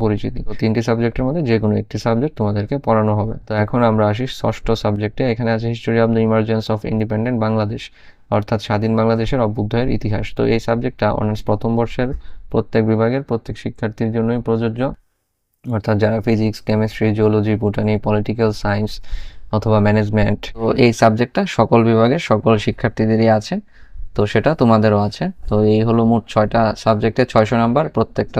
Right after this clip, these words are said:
সাবজেক্টে চার ক্রেডিট করে হবে চব্বিশ ক্রেডিট। তো এই ছয়শো নম্বরের যে পরীক্ষা হবে, এখানে প্রত্যেকটা সাবজেক্টে যেহেতু একশো নম্বরের পরীক্ষা হবে, এই একশো নম্বরের পরীক্ষাতে আবার দুইটি ভাগ থাকবে। একটি হচ্ছে in course আর একটি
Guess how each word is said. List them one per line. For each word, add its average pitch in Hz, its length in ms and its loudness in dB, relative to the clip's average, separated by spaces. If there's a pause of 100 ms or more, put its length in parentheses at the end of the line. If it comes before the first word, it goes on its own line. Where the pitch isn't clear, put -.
সাবজেক্টে 110 360 0 (100)
চার 110 220 2
ক্রেডিট 107 300 0
করে 123 180 2
হবে 135 140 0 (100)
চব্বিশ 120 360 2
ক্রেডিট। - 260 -2 (720)
তো 120 80 6 (320)
এই 113 140 2
ছয়শো 117 300 2
নম্বরের 131 300 4
যে 120 140 2
পরীক্ষা 110 320 0
হবে, 110 140 2 (140)
এখানে 110 280 0
প্রত্যেকটা 117 420 -2
সাবজেক্টে 117 340 0
যেহেতু 113 260 2
একশো 104 180 -4
নম্বরের 117 280 2
পরীক্ষা 117 260 0
হবে, 113 140 4 (120)
এই 110 160 2
একশো 107 220 -2
নম্বরের 123 320 0
পরীক্ষাতে 117 400 -2 (420)
আবার 120 160 10 (100)
দুইটি 123 220 8 (100)
ভাগ 110 120 2 (120)
থাকবে। 107 220 4 (160)
একটি - 240 -4
হচ্ছে 120 200 0 (440)
in 120 160 8
course 151 260 2
আর 110 140 4
একটি - 120 -8